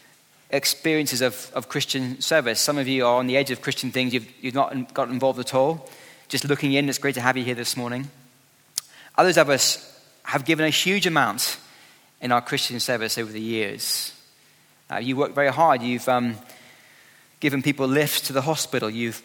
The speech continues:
been busy cooking meals, showing hospitality. You've called around to encourage someone who needs a bit of help. You've,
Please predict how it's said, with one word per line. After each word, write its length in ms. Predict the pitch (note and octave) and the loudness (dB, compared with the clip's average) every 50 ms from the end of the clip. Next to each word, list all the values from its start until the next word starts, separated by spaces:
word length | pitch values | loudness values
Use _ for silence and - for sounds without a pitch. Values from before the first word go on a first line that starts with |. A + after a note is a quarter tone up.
| - - | -12 -6
been 140 | - B2 A#2+ | -6 -4 -2
busy 240 | A#2 C#3 B2+ C3 B2+ | -2 -2 0 -2 -2
cooking 400 | - - C#3+ - C3+ B2 B2 C3 | -2 -4 -4 -4 -2 -2 -2 0
meals, 460 | C#3 C#3+ C#3+ C3+ A#2+ A2 G2+ - - | 2 2 2 2 0 0 0 0 0
showing 240 | - C#3 C3+ B2+ A#2+ | 0 0 0 0 0
hospitality. 680 | C3 B2+ - - - - - C#3 C#3 C#3 B2+ - A#2 | -2 -2 -2 -4 -4 0 2 4 4 4 2 0 -2
You've 320 | A2 A2+ A#2+ A2 - - - | -2 -2 -4 -4 -6 -10 -8
called 280 | - - D3 C#3+ C3+ | -2 0 0 0 2
around 340 | C3+ C#3 C#3 D3 C#3+ C3 A#2+ | 2 4 4 4 4 2 2
to 120 | - A#2+ A#2+ | 0 -2 -2
encourage 380 | A#2 A2+ - D3 C#3+ C#3 C3 | -2 0 2 4 4 4 4
someone 260 | - - B2+ A#2+ A2+ A2+ | 2 0 -2 -2 -2 -4
who 80 | A#2 | -4
needs 560 | A2+ B2 C3+ C#3 B2+ - - - - - - - | -2 -2 -2 0 0 0 0 0 -2 -4 -6 -8
a 60 | A#2+ | -4
bit 100 | G#2+ A#2+ | -4 -2
of 100 | B2 A#2 | -2 -2
help. 360 | - - D3 C3 G#2+ - - | 0 2 2 2 0 0 -4
You've, 240 | A2+ A2+ A2 - - | -8 -8 -8 -8 -12